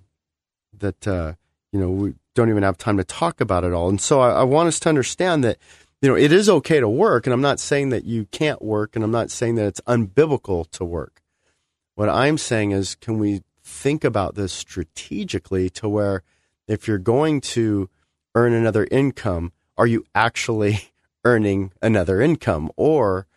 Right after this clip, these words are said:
are you just running around in circles? And so I fear, and a lot of studies show and support this, that many times we're, we're, we're just burying ourselves in the ground with, with extra work. And so in the Proverbs thirty-one, she has an opportunity to earn extra money for her family as extra income.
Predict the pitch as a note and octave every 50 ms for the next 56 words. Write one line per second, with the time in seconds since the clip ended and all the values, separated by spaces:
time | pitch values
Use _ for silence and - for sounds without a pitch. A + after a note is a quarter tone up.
0 | _ _ _ _ _ - - G#2+ G#2+ G#2 G#2 G2+ G2 G#2 G2 G#2 A2 G2 - -
1 | A2 G#2+ G2 F#2 F#2+ F#2 F#2 F2+ F2+ E2+ E2 E2+ - - - F3 E3+ D3 - -
2 | - - - - - F2+ - - - G#2 F#2 F#2 F2+ - - - - G3+ A#3 G#3+
3 | C#3 A2 G2 F#2+ G2 _ _ _ _ _ _ _ - A2 A2 A2 G#2+ A2+ A#2 A#2
4 | A2+ G#2+ - - - D#3+ F3 G#3 G#3+ E3+ C3+ - - - G#2+ G2 F#2 F#2 G2 G2+
5 | F#2+ - - - F#2 - _ - F3+ G3+ - - - G#2 F#2+ F2+ F2 - - -
6 | - _ _ _ _ _ _ _ _ _ _ - A2+ A2 G2+ D2 G2 A#2+ C3 D3+
7 | D3+ C3+ - - A#2+ G#2+ G2+ G2+ G2 G2 G#2+ A2 G#2 E2+ C#2+ G#2+ G#2+ G2+ - -
8 | G#2+ G#2+ G2+ - A2+ G2+ F#2 _ _ _ _ - - - - - - - G2 -
9 | A#2+ A#2 C#3 D3 B2+ A2 G#2 G2+ G2 F#2+ - - G#2+ G2+ G2 - - G2+ F#2 F2+
10 | E2+ - G#2 A2 A#2+ B2 A2+ G2 F#2 F#2 - G2 F#2+ - - F#2 E2+ - - -
11 | - F2 F#2 B2 C#3 A2 D#2 - _ _ _ _ _ _ _ _ _ _ - B2
12 | C3 - - D3 C3+ A#2+ G#2+ - - D3 C#3+ C3+ B2+ A2 - - - C3+ B2 A2
13 | G#2+ A2+ C#3 E3 E3 C3 A#2 - - B2 A#2 A#2 A2 A#2 A2+ A2+ A2+ - - -
14 | B2 G#2+ F#2+ - - D#3+ G#3+ C4 A#3+ F3 B2 - - - A#2+ G#2+ G2+ - - G#2
15 | G2 F2+ - G2+ F2+ - - - F#2+ F#2+ G2 G2+ - - - C3 F3 G#3+ G#3 D#3+
16 | C#3+ G#2+ - - - - G2 - F#2 F#2 F2+ - - F#2+ F2 F2 F#2 G#2